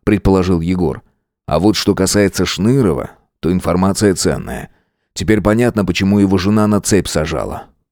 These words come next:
"На цепь? Откуда сведения, Егор?" "О, тут мне много чего про него наговорили. Приезжай сообща, подумаем, как нам взять Шнырова под стражу.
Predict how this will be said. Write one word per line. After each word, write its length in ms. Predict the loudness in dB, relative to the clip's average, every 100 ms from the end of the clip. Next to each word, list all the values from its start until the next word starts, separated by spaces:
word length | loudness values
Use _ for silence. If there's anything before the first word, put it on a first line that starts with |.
| _ _ _
"На 200 | -2 0
цепь? 500 | 0 4 4 2 -2 _ _ _ _
Откуда 400 | -4 0 2 2
сведения, 500 | 4 2 2 2 2
Егор?" 480 | 0 2 2 0 -6 _ _ _ _ 0
"О, 800 | 4 6 6 4 2 0 -4 -12 _
тут 260 | 2 2
мне 220 | 2 2 4
много 380 | 4 4 2
чего 280 | 2 4 4
про 140 | 4 2
него 260 | 4 2
наговорили. 680 | 2 0 0 0 -2 -8 -14 _ _ _ _
Приезжай 560 | 2 4 4 4 4 2
сообща, 480 | 4 2 4 0 2
подумаем, 560 | 2 4 4 2 0
как 260 | 0 0 2
нам 200 | 0 2
взять 280 | 2 2 0
Шнырова 480 | 0 2 4 2
под 200 | 2 -2
стражу. 520 | -2 0 0 0 -8